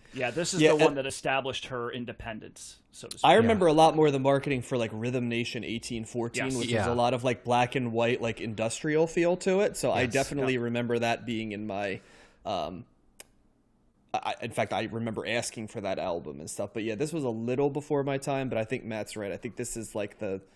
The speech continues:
Speaker 2: I'm no longer just the girl next door, you know,
Speaker 3: Yeah.
Speaker 2: album.
Speaker 1: Yeah.
Speaker 2: It's like, I'm a, I'm all grown up.
Speaker 1: Yeah,
Speaker 3: Well, the,
Speaker 1: she's
Speaker 3: yeah, I, I remember the music videos for the Janet,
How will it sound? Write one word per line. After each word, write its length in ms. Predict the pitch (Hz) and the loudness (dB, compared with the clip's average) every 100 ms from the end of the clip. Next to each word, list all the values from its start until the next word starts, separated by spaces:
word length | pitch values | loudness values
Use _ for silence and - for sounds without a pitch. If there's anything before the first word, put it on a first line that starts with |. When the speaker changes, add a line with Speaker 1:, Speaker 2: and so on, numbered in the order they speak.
| _ _ | _ _
Speaker 2:
I'm 200 | 117 120 | -2 0
no 140 | 120 123 | 0 0
longer 360 | 117 117 110 | 0 -2 -4
just 220 | 104 107 - | -6 -8 -8
the 60 | |
girl 240 | 95 104 95 | -6 -6 -6
next 320 | 95 - - | -6 -10 -8
door, 400 | 98 80 69 107 _ _ - | -6 -4 -6 -8 _ _ -10
you 120 | 98 | -6
know, 140 | 78 | -4
Speaker 3:
Yeah. 180 | 104 92 | -4 -4
Speaker 2:
album. 360 | 92 82 80 78 | -4 -4 -4 -2
Speaker 1:
Yeah. 160 | - - | -2 -4
Speaker 2:
It's 160 | - | -8
like, 140 | 80 - - | -10 -12 -14
I'm 160 | 87 90 | -12 -10
a, 80 | 92 | -10
I'm 200 | 95 107 | -8 -6
all 160 | 107 110 | -4 -4
grown 300 | 95 95 90 | -4 -6 -4
up. 180 | 78 62 - - _ | -8 -8 -16 -20 _
Speaker 1:
Yeah, 140 | 123 | 0
Speaker 3:
Well, 100 | 131 | 2
the, 180 | 131 131 | 4 2
Speaker 1:
she's 120 | - | 2
Speaker 3:
yeah, 160 | 127 110 113 113 _ - | -2 -2 -2 -6 _ -6
I, 60 | 131 | -4
I 20 | |
remember 400 | 139 139 123 110 | -2 -2 -2 -4
the 120 | 98 | -6
music 340 | 98 107 107 - | -6 -6 -8 -10
videos 560 | 92 87 87 87 - | -10 -8 -10 -10 -12
for 300 | - - 98 | -14 -12 -10
the 160 | 90 92 | -10 -12
Janet, 320 | - 92 87 | -8 -8 -8